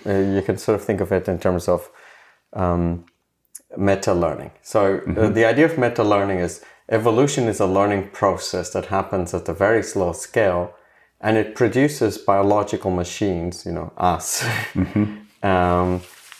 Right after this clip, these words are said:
Speaker 1: machines that are capable of learning very rapidly with very few data. We don't experience that much data throughout our lifetimes.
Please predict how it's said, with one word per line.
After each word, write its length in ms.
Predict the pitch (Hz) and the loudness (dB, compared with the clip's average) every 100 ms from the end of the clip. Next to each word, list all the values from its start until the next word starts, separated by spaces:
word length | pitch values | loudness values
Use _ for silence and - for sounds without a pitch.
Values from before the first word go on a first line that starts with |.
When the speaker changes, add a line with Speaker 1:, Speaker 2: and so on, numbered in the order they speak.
| - | -2
Speaker 1:
machines 380 | 110 110 147 139 | 0 2 2 4
that 100 | 127 | 4
are 80 | 110 | 2
capable 560 | - 120 - 113 104 | 2 0 0 0 2
of 180 | 101 - | 0 0
learning 360 | 104 98 98 95 | 0 2 2 0
very 320 | 101 104 101 | 2 4 4
rapidly 720 | 95 90 85 92 87 85 78 - _ | 4 2 0 -4 -6 -6 -10 -14 _
with 240 | - 90 - | -4 -4 2
very 240 | 98 98 | 2 2
few 280 | 95 - 92 | 0 -4 -4
data. 440 | 90 80 - - - - | -4 -6 -8 -16 -18 -4
We 140 | 101 | 0
don't 220 | 110 113 | 2 0
experience 480 | 104 - - 92 87 | -2 -2 0 2 2
that 160 | 90 87 | -2 -2
much 260 | 85 82 - | -4 -4 -4
data 280 | 85 - | -4 -4
throughout 360 | 85 90 82 82 | -6 -4 -4 -4
our 140 | 82 | -6
lifetimes. 680 | 80 82 90 - 87 78 - | -4 -4 -6 -8 -8 -8 -14